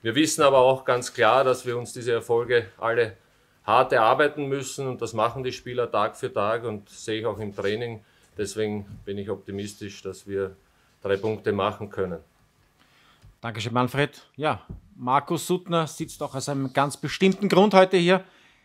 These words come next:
Speaker 2: Er hat bereits zweihundertneunundneunzig Pflichtspiele für den F K Austria Wien bestritten. Sollte er morgen spielen, wäre es das dreihundertste. Ja, Markus, ich darf dich bitten,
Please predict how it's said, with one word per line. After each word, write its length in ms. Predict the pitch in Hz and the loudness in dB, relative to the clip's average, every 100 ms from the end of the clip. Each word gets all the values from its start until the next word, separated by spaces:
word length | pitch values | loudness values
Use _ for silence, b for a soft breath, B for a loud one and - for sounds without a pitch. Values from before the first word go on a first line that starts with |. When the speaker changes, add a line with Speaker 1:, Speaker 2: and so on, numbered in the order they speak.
| b - | b -8
Speaker 2:
Er 160 | 135 | -4
hat 180 | 139 - | -4 -2
bereits 320 | 143 135 - | -2 -2 -2
zweihundertneunundneunzig 1600 | - 151 180 170 180 175 156 147 143 160 170 160 156 147 156 139 _ | -2 4 4 4 2 0 2 4 6 6 4 2 2 0 -6 -6 _
Pflichtspiele 800 | 160 185 - - 175 165 170 151 _ | -4 -4 -4 -6 -2 0 0 -4 _
für 100 | 151 | -6
den 160 | 160 | -4
F 200 | 147 135 | -6 -8
K 100 | - | 0
Austria 320 | 147 143 143 139 | 0 0 -4 -4
Wien 140 | 135 | -4
bestritten. 600 | 139 - 151 151 165 - b b b b b | -4 -2 -4 -2 -6 -6 b b b b b
Sollte 480 | - - 160 175 180 | -6 2 2 2 2
er 160 | 175 170 | 2 2
morgen 320 | 156 151 151 | 2 2 0
spielen, 560 | - 160 151 156 147 - - | -4 -4 -2 -2 -2 -8 -18
wäre 360 | 110 120 127 | -10 -4 -4
es 160 | 127 - | -4 -6
das 200 | 127 - | -10 -6
dreihundertste. 600 | 127 123 135 151 139 139 | -2 0 0 0 -2 -4
Ja, 180 | 135 165 | 0 4
Markus, 340 | 147 - - | 4 2 -4
ich 80 | 127 | -4
darf 160 | 147 - | -4 -4
dich 120 | 147 | -6
bitten, 360 | 180 185 139 | -8 -6 -10